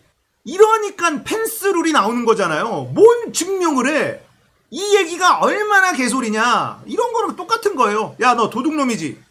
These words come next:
"아니요." "도둑놈이 아닌 걸 증명해봐." "네? 어떻게 해요?"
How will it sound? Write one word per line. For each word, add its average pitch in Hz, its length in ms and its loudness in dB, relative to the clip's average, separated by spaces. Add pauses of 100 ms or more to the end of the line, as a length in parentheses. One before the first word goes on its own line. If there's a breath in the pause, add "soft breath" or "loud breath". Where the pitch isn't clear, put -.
"아니요." 147 440 -8 (200)
"도둑놈이 370 400 -2
아닌 285 200 0
걸 285 100 -2
증명해봐." 214 560 -2 (160)
"네? 196 340 -6 (540)
어떻게 143 360 -8
해요?" 143 220 -8